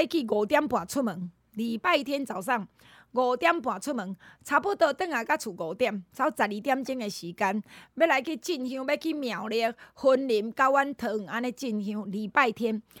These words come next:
啊，所以礼拜我先甲你打回头，礼拜你赶快咱拍电话来，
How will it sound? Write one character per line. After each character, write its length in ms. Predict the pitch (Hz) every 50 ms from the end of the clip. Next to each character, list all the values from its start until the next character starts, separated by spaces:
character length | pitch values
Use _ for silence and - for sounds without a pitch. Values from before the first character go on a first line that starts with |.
| - - - - - - _
啊， 100 | _ 370
所 140 | 370 - 415
以 80 | 392 339
礼 240 | - 392 392 392 320
拜 200 | - 277 220 214
我 140 | 254 311
先 160 | 302 - 254 240
甲 80 | 220
你 60 | 254
打 200 | 254 - 214 175
回 140 | 156 175 190
头， 240 | 190 196 208 185 208
礼 160 | 269 339 381
拜 180 | 381 254 - -
你 100 | - 381
赶 200 | - - 294 233
快 140 | 254 302 320
咱 100 | 277 285 277
拍 180 | - 311 285
电 160 | 220 185 185 180
话 60 | 185
来， 180 | 170 135 -